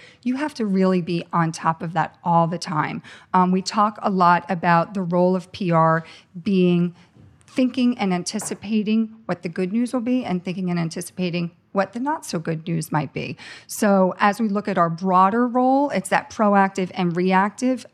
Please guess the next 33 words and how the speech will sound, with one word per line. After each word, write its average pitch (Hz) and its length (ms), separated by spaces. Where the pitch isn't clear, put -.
always. - 480
And 180 180
it's, - 280
again, 165 320
twenty-four 165 540
seven, 165 400
just 208 200
like 190 140
everyone's 180 480
job, 160 240
but 165 100
especially 202 560
in 175 80
travel. 165 500
Hotels 254 680
don't 180 320
have 196 240
doors. 254 560
They 202 100
don't 190 320
lock 190 220
the 202 80
doors. - 420
So 170 640
we're 208 80
actually, 185 440
I 165 80
should - 200
say, 165 420
hotels 202 340
do 311 160
have 180 240
doors, 156 420